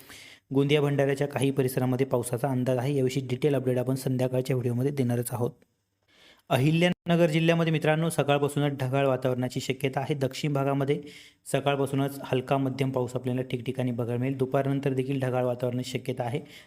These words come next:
दक्षिण परिसरामध्ये अहिल्यानगरच्या, अ, बऱ्याच ठिकाणी हलका मध्यम स्वरूपाचा पाऊस बघायला मिळेल. उत्तर परिसरामध्ये विखुरलेल्या स्वरूपात वातावरण आहे, ठिकठिकाणी पावसाची शक्यता.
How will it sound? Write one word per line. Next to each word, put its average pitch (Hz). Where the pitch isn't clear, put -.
दक्षिण 139
परिसरामध्ये 147
अहिल्यानगरच्या, 131
अ, 131
बऱ्याच 131
ठिकाणी 143
हलका 127
मध्यम 123
स्वरूपाचा 123
पाऊस 123
बघायला 120
मिळेल. 139
उत्तर 143
परिसरामध्ये 139
विखुरलेल्या 156
स्वरूपात 147
वातावरण 131
आहे, 131
ठिकठिकाणी 127
पावसाची 123
शक्यता. 123